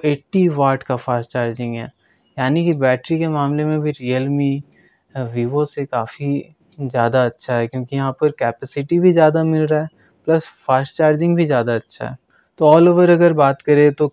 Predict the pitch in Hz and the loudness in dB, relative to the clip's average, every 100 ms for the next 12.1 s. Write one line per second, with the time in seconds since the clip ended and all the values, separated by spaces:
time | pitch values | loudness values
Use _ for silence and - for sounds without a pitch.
0 | - 147 - 185 180 170 170 175 180 170 | -2 -4 -2 2 4 4 2 2 0 0
1 | 170 135 131 139 175 - 165 165 151 151 | 2 2 0 2 0 0 -2 0 0 0
2 | 147 170 165 - 165 180 175 170 139 127 | 0 0 -4 -2 2 4 4 0 2 0
3 | 135 165 143 - 147 139 135 131 120 120 | 2 0 0 -6 -6 -4 -2 -2 -2 -2
4 | 120 123 123 117 117 _ 123 127 - _ | -2 -4 -4 -6 -12 _ -10 -10 -14 _
5 | _ _ _ _ _ _ _ _ _ _ | _ _ _ _ _ _ _ _ _ _
6 | 143 139 156 175 180 170 175 - 180 - | 0 2 2 2 2 2 0 0 -6 -2
7 | 143 147 151 165 175 - 165 - 165 156 | 2 6 6 4 2 0 -4 -2 -4 -2
8 | 151 151 151 139 131 135 147 139 131 139 | 0 2 0 -2 -4 2 2 2 -4 -8
9 | 143 135 135 160 151 143 - 143 - _ | -4 -2 -2 0 0 0 -2 -4 -4 _
10 | 139 135 127 127 135 _ 147 156 190 175 | -2 -2 -4 -6 -8 _ 0 0 2 2
11 | 170 160 - 175 170 151 143 139 147 160 | 2 0 2 2 2 0 2 4 4 0